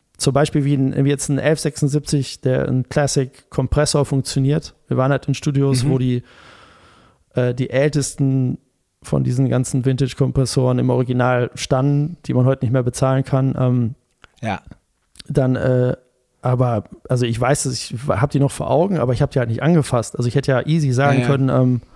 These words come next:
Speaker 1: ey, kann ich mal, was, was macht denn der Release? Was ist das denn hier? Und,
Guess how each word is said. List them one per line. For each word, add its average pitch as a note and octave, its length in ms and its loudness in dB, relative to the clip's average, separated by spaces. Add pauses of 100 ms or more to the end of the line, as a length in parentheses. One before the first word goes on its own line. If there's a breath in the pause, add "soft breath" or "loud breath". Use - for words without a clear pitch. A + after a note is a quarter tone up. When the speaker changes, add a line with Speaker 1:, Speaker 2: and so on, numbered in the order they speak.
(840 soft breath)
Speaker 1:
ey, B2+ 240 2
kann C#3+ 160 2
ich C3+ 40 4
mal, C#3 160 4
was, C3 180 -2
was C3 140 0
macht C#3 220 0
denn C#3 100 2
der B2+ 180 2
Release? C#3 460 2
Was A#2+ 100 -2
ist C#3+ 180 -2
das C3+ 100 2
denn A#2+ 160 0
hier? B2 280 2
Und, B2 520 0